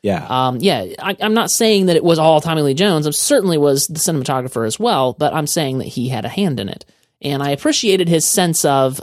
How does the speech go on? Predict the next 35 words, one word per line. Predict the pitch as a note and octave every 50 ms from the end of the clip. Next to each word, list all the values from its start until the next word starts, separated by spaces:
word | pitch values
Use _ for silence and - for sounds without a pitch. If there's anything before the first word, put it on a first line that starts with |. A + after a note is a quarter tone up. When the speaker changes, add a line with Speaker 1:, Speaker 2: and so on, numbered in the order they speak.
| - -
Speaker 2:
of | D3 C#3 C3 C3 C3+
what | C3 D3 D3 - - -
to | D#3+ D3+
put | - D#3+ D3 C#3+
in | C3+ C3+
this | C3 - -
movie | C3 C3 B2+ B2+ B2 A#2+ A#2+
and | A#2+ A#2+
what | B2 -
not | B2+ C3 B2+ - -
to, | - - -
and, | A#2+ A#2+
and, | B2 A#2+ G#2+ C3 B2+ -
and, | - D3+ C3+ C3 A2+ C#3+
and | C#3+ C3 C3 B2+ - - -
in | D#3 D3+ D3+
pointing | - - G3+ G#3 G3+ F3+
the | D#3+ D#3
cinematographer | - F3+ E3 D#3 D#3+ D3 D3 D3 - D3+ C#3+ C#3
and, | B2 -
and, | D#3 C#3+ - - -
uh, | D#3+ D3+ - - E3 -
you | - E3+ D3
know, | C3+ B2+
telling | - - D#3+ D#3 D3
him | C#3+ C#3
what | C#3 C3+
he | C3
wanted | C3 C3 A#2+ A#2 A#2 B2
as | - B2 -
the | B2+
look | B2 A#2 -
of | G#2
the | G#2
film. | - - - -